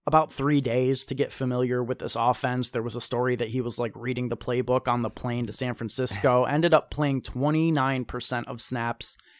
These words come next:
Speaker 1: in his first game, eight rush attempts for thirty-eight yards, two catches for twenty-four. I, I think he's gonna be an absolute monster in this offense once he gets acclimated.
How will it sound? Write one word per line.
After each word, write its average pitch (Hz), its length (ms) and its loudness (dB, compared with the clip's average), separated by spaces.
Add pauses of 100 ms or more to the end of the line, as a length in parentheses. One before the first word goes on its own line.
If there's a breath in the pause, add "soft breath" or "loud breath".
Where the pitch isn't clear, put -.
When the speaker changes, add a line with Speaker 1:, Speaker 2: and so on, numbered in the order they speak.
(140 soft breath)
Speaker 1:
in 156 100 4
his 151 160 4
first 135 420 0
game, 127 460 -2
eight 143 200 0
rush 139 240 2
attempts 127 340 -2
for - 140 -6
thirty-eight 120 460 -2
yards, 117 580 0 (260 soft breath)
two 151 200 2
catches 135 380 0
for - 160 -4
twenty-four. 117 920 -2 (120)
I, 151 140 0 (120)
I 175 100 6
think 175 220 4
he's 143 140 2
gonna 135 180 2
be 131 120 -2
an 123 60 -4
absolute 120 480 -2
monster 101 540 -4
in 113 160 -6
this 107 160 -6
offense 110 480 -2
once 110 180 -8
he 113 80 -8
gets 107 220 -6
acclimated. 113 800 -2